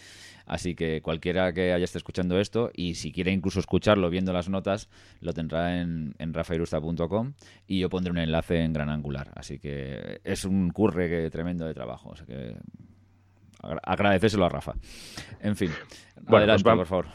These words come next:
Speaker 1: Sí.
Speaker 2: vamos, vamos con ello. Como antes comentabas tú, ¿no? Generalmente, cuando hablamos de fotografía de paisaje, eh, bueno, yo creo que es casi unánime, eh, la idea de que todo el mundo trabaja con angulares, ¿no? Parece ser que,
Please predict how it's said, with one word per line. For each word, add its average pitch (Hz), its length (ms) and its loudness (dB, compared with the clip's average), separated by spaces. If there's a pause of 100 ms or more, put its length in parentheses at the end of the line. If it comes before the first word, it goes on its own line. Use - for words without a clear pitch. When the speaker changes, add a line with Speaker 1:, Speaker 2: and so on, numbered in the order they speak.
(140)
Speaker 1:
Sí. 90 220 -10
Speaker 2:
vamos, 101 300 6
vamos 104 240 4
con 80 160 -8
ello. - 160 -18
Como 101 460 10
antes 101 200 4
comentabas 90 480 4
tú, 110 120 8
¿no? 107 100 8
Generalmente, 104 500 8
cuando 95 200 10
hablamos 110 260 12
de 131 60 8
fotografía 117 420 8
de 107 80 8
paisaje, 110 560 4 (560)
eh, 85 320 -2
bueno, 85 320 2
yo 95 140 6
creo 98 160 12
que 95 280 10 (120)
es - 160 2
casi - 260 6
unánime, 98 540 8 (320)
eh, - 180 0
la 90 120 6
idea 98 240 10
de 92 180 8
que 87 420 6 (160)
todo 98 140 12
el 95 60 10
mundo 95 200 8
trabaja 82 320 4
con 90 160 4
angulares, 82 460 6
¿no? 127 180 2
Parece 82 280 -2
ser 101 180 2
que, 87 220 6